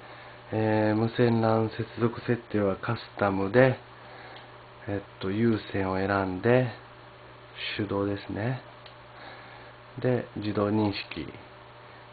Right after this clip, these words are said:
で、しゅ、アイピーアドレス、えー、手動。で、まあ、あらかじめ設定してるんですけれども、まあ、こちらはウェブサイトで詳しく説明しています。エムティーユーは自動で、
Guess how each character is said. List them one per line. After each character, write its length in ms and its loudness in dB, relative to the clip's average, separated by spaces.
で、 140 -2
し 20 -6
ゅ、 20 -8
ア 100 4
イ 40 -2
ピ 120 -2
ー 60 4
ア 40 2
ド 100 0
レ 80 2
ス、 40 -6
え 380 0
ー、 160 -8
手 60 -12
動。 280 0
で、 60 -2
ま 100 6
あ、 160 0
あ 40 8
ら 120 6
か 160 4
じ 60 -2
め 240 2
設 80 -2
定 180 -2
し 140 -8
て 80 2
る 120 2
ん 60 2
で 100 -4
す 100 -14
け 100 -4
れ 80 -2
ど 80 -2
も、 280 8
ま 240 2
あ、 20 -10
こ 80 0
ち 80 -4
ら 100 6
は 220 8
ウ 40 -4
ェ 120 2
ブ 180 -2
サ 80 0
イ 40 -2
ト 140 -6
で 100 -2
詳 220 -4
し 80 -8
く 180 -14
説 220 -10
明 160 -6
し 140 -12
て 60 -8
い 40 -6
ま 180 -8
す。 120 -4
エ 60 0
ム 140 2
テ 160 -2
ィ 20 4
ー 60 4
ユ 120 4
ー 20 6
は 80 2
自 180 -4
動 240 0
で、 240 0